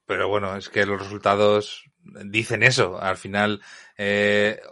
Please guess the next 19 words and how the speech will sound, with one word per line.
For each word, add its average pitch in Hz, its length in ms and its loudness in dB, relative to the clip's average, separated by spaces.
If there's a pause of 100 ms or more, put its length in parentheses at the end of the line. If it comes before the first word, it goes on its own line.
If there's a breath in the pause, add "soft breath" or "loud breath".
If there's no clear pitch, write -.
(220)
gana 120 280 2
un 117 60 -2
partido, 131 840 6
pierde 117 320 4
otro, 131 580 4
luego 110 300 4
lo 113 80 4
empata, 131 600 4
luego 110 260 4
gana 107 180 4
el 107 60 -2
siguiente. 120 520 -2 (440 loud breath)
No 104 240 0
está 110 180 2
teniendo 113 340 2
una 113 160 4
regularidad 113 720 6 (520 loud breath)
para 98 360 2
que, 90 760 -6